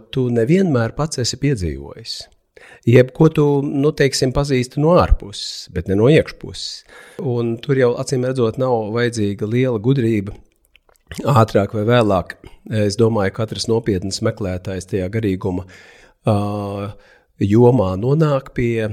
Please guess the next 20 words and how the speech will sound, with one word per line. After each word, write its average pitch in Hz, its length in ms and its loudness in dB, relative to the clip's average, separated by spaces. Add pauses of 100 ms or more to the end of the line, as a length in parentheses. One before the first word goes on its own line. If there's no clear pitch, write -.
(120)
em, 101 420 -6 (260)
pie 101 240 -2
šīs 95 360 -2
atziņas, 113 580 -4 (220)
ka - 160 -4
stāsts - 340 -2
ir - 60 -12
pa - 100 -8
pieredzi. 78 560 -8 (240)
<laughs> 165 200 8
Garīgums 95 540 -2
nav 151 140 2
stāsts - 340 -6
par - 140 -6
deklarācijām, - 1000 -10
tas 180 200 6
nav 156 160 8
stāsts 143 340 -4
par - 140 -6
konceptiem. - 760 -6